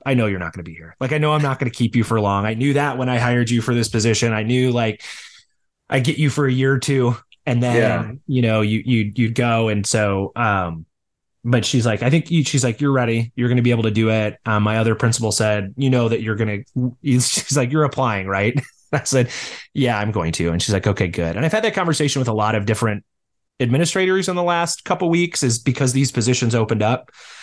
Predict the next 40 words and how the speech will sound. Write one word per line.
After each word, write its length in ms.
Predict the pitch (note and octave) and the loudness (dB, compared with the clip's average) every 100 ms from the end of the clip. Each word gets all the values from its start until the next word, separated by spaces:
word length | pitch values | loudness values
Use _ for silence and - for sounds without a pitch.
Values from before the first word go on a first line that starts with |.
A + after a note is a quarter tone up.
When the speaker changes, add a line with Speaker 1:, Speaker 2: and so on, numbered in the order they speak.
| - | -8
Speaker 1:
And 120 | D#3+ | -2
when 80 | D#3+ | 2
these 140 | D#3+ - | 2 0
positions 440 | C#3+ C#3 D3 B2+ | 0 0 2 2
open 240 | C3 A#2+ | 2 0
up, 160 | B2 B2+ | 0 0
everybody 400 | A2+ C3 B2 B2 | 0 0 2 0
goes 300 | A#2+ A#2 G#2+ | 2 0 2
like, 180 | A2 G2+ | -2 -2
"Oh, 260 | C#3 D#3+ A#2+ | -2 0 0
are 100 | F#2 | -2
you, 180 | G2+ G2+ - | -6 -10 -6
are 80 | A2+ | 0
you 120 | A2 | 0
applying?" 340 | A2 G2 G2+ | 0 -4 -2
Speaker 2:
Right, 340 | B2+ A#2 F#2+ F2+ | 0 2 0 -2
<laughs> 20 | |
Speaker 1:
Right? 340 | G#2 G#2+ F3+ C#3 C3 G#2+ F#2+ | -4 0 0 2 2 0 0
Speaker 2:
right. 200 | A#2+ A#2+ - - | -4 -6 -16 -10
Speaker 1:
So 120 | - | -2
I've 80 | A3+ | 0
had 120 | C#4 | 0
a 40 | C4+ | 2
lot 160 | G3 | 2
of 60 | F#3 | 0
those 120 | E3+ | 0
good 260 | E3 D3 C#3+ | 0 -2 0
conversations. 640 | D#3 C3+ B2+ D3 C#3+ C3+ | 0 0 0 0 0 0
So 140 | F3 F3 | 0 0
it's 120 | E3+ | 0
good, 420 | C#3 G#3+ G#3+ D#3+ | 0 2 2 0
but 160 | C#3+ C#3 | -4 -2
man, 320 | F#3+ G3 E3 | 0 0 0
it's, 180 | C#3+ C3+ | -2 -2
again, 420 | D3 C3 A3+ F#3+ | 0 0 0 2
it's 160 | C#3 C3 | 0 0
that 200 | C#3+ A#2+ | -2 -2
sort 180 | - D3 | 0 0
of, 120 | C3 | 0
like, 320 | C3 B2+ B2 | 0 0 0